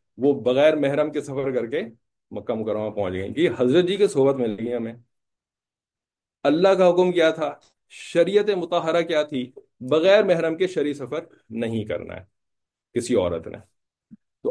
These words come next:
आपने अल्लाह के हुक्म को तोड़ करके क्या हासिल किया? हजरत जी का कुर्ब। क्या मिलेगा आपको इस हजरत जी के कुर्ब से? कुछ भी नहीं मिलेगा, ठीक है ना? शैतान यही करता है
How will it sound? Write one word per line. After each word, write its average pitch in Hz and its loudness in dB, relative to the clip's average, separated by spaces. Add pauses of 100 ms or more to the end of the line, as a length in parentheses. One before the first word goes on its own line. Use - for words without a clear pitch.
आपने 202 2
अल्लाह 208 0
के 226 -4
हुक्म 185 -2
को 185 -2
तोड़ 202 6
करके 147 -2 (380)
क्या 170 -2
हासिल 123 -4
किया? 113 -4
हजरत 120 -6
जी 226 -6
का 226 0
कुर्ब। 180 -4 (340)
क्या 180 6
मिलेगा 160 6
आपको 151 0
इस 135 -4
हजरत 120 -2
जी 120 -8
के 123 -2
कुर्ब 113 -6
से? 110 -12 (360)
कुछ 220 2
भी 143 6
नहीं 110 2
मिलेगा, - -10 (960)
ठीक 226 -2
है 233 -2
ना? - -6 (280)
शैतान 147 2
यही 107 0
करता - -14
है - -20